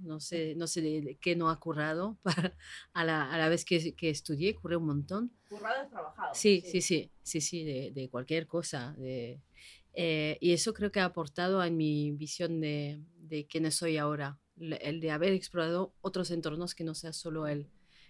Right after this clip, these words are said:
Speaker 1: em, el del arte o, o del diseño. Pero también diría que, que a veces lo que queremos ser no tiene nombre y que da igual,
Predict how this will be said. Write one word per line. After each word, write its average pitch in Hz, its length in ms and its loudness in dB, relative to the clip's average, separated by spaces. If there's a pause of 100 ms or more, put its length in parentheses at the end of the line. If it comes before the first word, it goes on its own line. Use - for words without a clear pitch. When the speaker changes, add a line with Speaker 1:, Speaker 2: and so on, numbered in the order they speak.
(200)
Speaker 1:
em, 143 420 -4 (460)
el 147 220 -2
del 143 180 0
arte 156 360 -4
o, 143 260 -6
o 160 100 -8
del 151 160 -2
diseño. 151 500 -2 (640)
Pero 165 840 6
también 185 260 8
diría 185 800 6 (180)
que, 160 760 0 (1300)
que 185 140 4
a 175 40 8
veces 196 360 4
lo 185 100 2
que 170 140 0
queremos 180 320 0
ser 208 200 -2
no 180 140 0
tiene 185 220 0
nombre 156 420 0 (500)
y 175 100 -6
que - 200 2
da 156 160 -2
igual, 151 540 2